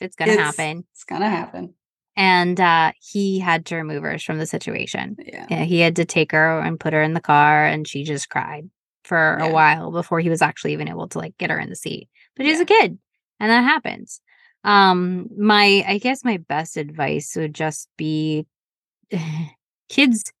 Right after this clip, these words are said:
Speaker 1: you can reason with kids, believe it or not. Like, at least with mine, you can reason with them and say, "Hey,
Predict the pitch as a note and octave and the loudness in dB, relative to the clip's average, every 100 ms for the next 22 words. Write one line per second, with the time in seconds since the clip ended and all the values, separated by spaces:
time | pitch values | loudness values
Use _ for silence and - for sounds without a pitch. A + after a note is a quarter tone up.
0 | _ - A#3+ - C#4 D4 A3+ G3+ F#3+ F#3 | _ 0 0 2 4 6 6 6 6 2
1 | E3+ D#3+ - - - - - E3+ E3 D#3+ | 0 -4 -6 -8 -10 -8 -2 0 0 -2
2 | D#3 D#3+ D#3 F3+ F3+ G3 A3+ - F#3+ D3 | -2 -4 -6 -6 0 4 4 2 -2 -2
3 | - - - _ _ _ - G3 G#3 A#3 | -2 -12 -16 _ _ _ -8 -8 4 4
4 | A3 F3 E3+ E3+ D#3+ D3+ C#3+ - D3+ D3+ | 6 4 2 2 0 -2 -4 0 2 0
5 | D#3+ E3 D#3+ E3 F#3 E3 D#3 | -4 -2 -2 0 4 4 2